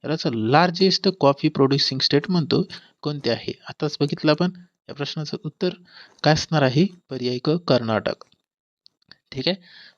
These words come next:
बघा, स-, कर्नाटक हे भारतातील कॉफीचे सर्वात मोठे उत्पादक राज्य आहे. दहा नंबरचा प्रश्न, इम्पॉर्टंट प्रश्न आहे, विद्युत ऊर्जा याला आपण इंग्रजीमध्ये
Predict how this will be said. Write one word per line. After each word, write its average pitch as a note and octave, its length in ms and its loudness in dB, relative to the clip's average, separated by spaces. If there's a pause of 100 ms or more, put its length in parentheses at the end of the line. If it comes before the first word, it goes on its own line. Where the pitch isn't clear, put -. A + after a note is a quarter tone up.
बघा, C3+ 240 0
स-, - 160 -6 (480)
कर्नाटक F3+ 420 -4
हे - 120 -8
भारतातील C#3+ 500 2
कॉफीचे C#3 380 2
सर्वात D#3+ 400 0
मोठे D3 240 0
उत्पादक C3 460 2 (380)
राज्य B2 460 0
आहे. - 240 -6 (640)
दहा A#2+ 180 -8
नंबरचा D3 280 -6
प्रश्न, D3+ 340 -2 (140)
इम्पॉर्टंट C#3+ 440 2
प्रश्न D#3 260 -2
आहे, D#3 240 0 (380)
विद्युत E3+ 320 -4 (140)
ऊर्जा E3+ 380 4 (160)
याला D3 180 4
आपण D#3+ 380 4 (420)
इंग्रजीमध्ये D3+ 640 -4